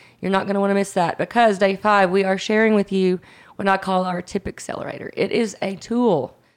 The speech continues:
that we use. It is, lives online,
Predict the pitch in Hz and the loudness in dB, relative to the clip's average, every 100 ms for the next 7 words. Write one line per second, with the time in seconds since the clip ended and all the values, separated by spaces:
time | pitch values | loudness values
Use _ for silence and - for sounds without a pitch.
0 | _ _ _ _ 175 - 220 226 254 220 | _ _ _ _ -4 0 0 0 0 -2
1 | 143 - - - _ _ _ _ _ _ | -6 -10 -16 -20 _ _ _ _ _ _
2 | - - - 180 - - 208 220 254 262 | -10 -4 -2 -4 -6 0 2 4 4 4
3 | 233 190 139 160 | 4 2 0 -6